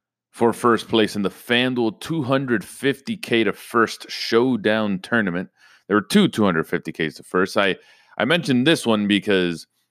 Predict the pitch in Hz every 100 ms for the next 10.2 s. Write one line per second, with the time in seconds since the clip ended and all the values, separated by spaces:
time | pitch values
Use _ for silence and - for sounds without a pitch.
0 | _ - - - 214 - - 143 147 135
1 | 101 - 117 135 147 147 - 117 113 101
2 | 92 82 82 101 107 87 - 95 85 73
3 | - 90 80 64 - _ _ _ _ _
4 | _ _ _ - - 202 226 180 147 147
5 | 101 101 95 98 - _ _ _ _ _
6 | _ _ _ - 180 180 170 170 160 131
7 | - 139 147 160 127 - 110 120 139 156
8 | 143 _ _ _ _ _ _ _ _ _
9 | - 107 95 - - 139 127 120 127 127
10 | 147